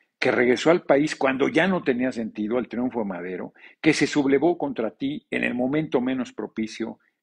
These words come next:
que se entregó en Linares cuando su res-, su rendición no significaba nada para nadie y que aún conspiró de nuevo y más insensatamente que antes. Y acaba muriendo.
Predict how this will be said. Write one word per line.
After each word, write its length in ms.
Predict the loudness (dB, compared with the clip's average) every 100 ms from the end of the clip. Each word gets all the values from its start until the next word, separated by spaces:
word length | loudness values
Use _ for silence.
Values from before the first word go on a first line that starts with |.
| -14
que 100 | -12
se 120 | -10
entregó 360 | -10 -8 -6
en 80 | -4
Linares 520 | -4 -4 -4 -4 -6
cuando 280 | -8 -8 -8
su 160 | -8 -8
res-, 320 | -8 -10 -14
su 280 | -8 -8 -8 -6
rendición 560 | -6 -4 -4 -2 -2
no 80 | -4
significaba 760 | -6 -10 -10 -12 -4 -2 -2
nada 480 | -2 -6 0 0 0 _ _ _
para 240 | 0 0 0
nadie 580 | 2 4 4 0 -2 -14 _ _
y 160 | -8 -2
que 100 | 2
aún 240 | 2 2
conspiró 580 | 2 -2 -2 -6 -2 0
de 120 | 0
nuevo 500 | -2 -4 -4 -6 -8 _
y 100 | -8
más 320 | -4 -6 -6
insensatamente 1160 | -10 -10 -10 -10 -6 -6 -4 -8 -6 -8 -10 -12
que 140 | -12
antes. 600 | -12 -16 _ -18 -18 -20 _ -12
Y 80 |
acaba 460 | -10 -6 -4 -4 -8 _ _ _ -16
muriendo. 720 | -12 -10 -10 -12 -14 -18 -20